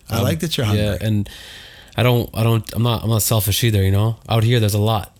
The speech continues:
Speaker 2: There's
Speaker 1: Yeah.
Speaker 2: a lot to go around for everybody, especially during this economic crisis.
Speaker 1: Yeah.
Speaker 2: Um, there's a lot going around. Um, I see when I, somebody else succeeds, if I put them on,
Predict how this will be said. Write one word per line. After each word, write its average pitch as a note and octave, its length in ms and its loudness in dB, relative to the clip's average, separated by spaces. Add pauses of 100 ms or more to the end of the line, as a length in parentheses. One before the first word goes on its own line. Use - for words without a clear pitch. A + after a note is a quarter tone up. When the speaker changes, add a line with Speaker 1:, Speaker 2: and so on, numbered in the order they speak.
Speaker 2:
There's - 120 0
Speaker 1:
Yeah. A#2 60 2
Speaker 2:
a A#2+ 60 2
lot A2+ 120 -2
to A#2+ 60 -4
go A2 220 2
around G#2+ 220 2
for G#2 120 -2
everybody, F#2+ 560 -2 (340)
especially A#2+ 360 0
during G#2 240 4
this G2 180 0
economic G#2 420 -2
crisis. G#2 600 -4 (120)
Speaker 1:
Yeah. C#2+ 220 -6 (220)
Speaker 2:
Um, F#2+ 460 -2 (500)
there's G#2+ 100 -2
a G#2+ 60 0
lot G2+ 260 -2
going G2+ 220 0
around. F#2+ 560 -4 (160)
Um, F#2+ 360 -2 (320)
I A2+ 120 -2
see A#2 460 -2
when A2+ 140 -2
I, A#2 40 0
somebody C3 340 0
else B2 180 2
succeeds, A#2+ 440 -2
if - 80 -4
I A2 80 0
put A#2+ 200 -4
them A2 140 0
on, C3 360 0